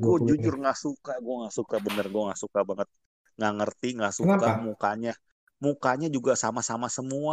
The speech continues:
Speaker 2: pemainnya udah ceritanya nggak bagus, terus muka pemainnya sama-sama semua. Terus set apa, eh, set make up-nya jelek semua menurut gue. Dibilang silat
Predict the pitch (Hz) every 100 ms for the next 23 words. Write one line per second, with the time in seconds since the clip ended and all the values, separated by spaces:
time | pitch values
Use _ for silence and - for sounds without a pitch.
0 | 147 131 135 143 143 117 110 117 113 107
1 | 107 104 143 147 160 - _ - 143 131
2 | 110 - - 107 107 107 - 104 104 101
3 | - 104 143 151 156 156 - _ _ _
4 | _ _ _ _ _ _ _ _ _ _
5 | _ - 143 127 - _ _ _ _ _
6 | - - 110 - 113 - 139 139 - -
7 | _ 113 113 113 113 110 - 110 _ 110
8 | - 113 107 107 - 117 117 170 160 147
9 | 139 139 156 147 143 - _ _ _ _
10 | _ _ _ _ _ _ _ _ _ _
11 | _ _ _ _ - 117 110 113 110 110
12 | - 117 113